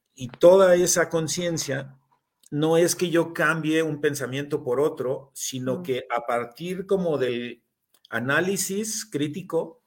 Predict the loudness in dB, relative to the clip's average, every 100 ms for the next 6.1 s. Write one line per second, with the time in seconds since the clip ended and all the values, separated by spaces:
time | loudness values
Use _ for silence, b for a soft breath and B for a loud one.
0 | _ b b b b -6 -4 -2 -2 4
1 | 4 4 0 0 0 -2 -6 -6 -6 -4
2 | -2 -4 2 2 2 -2 0 0 0 -2
3 | -4 -2 -2 0 -2 -2 -2 -2 -2 -6
4 | -4 -4 -2 -2 -2 -4 -2 -2 4 6
5 | 4 0 -8 -8 -12 -10 -8 -8 -10 -14
6 | -14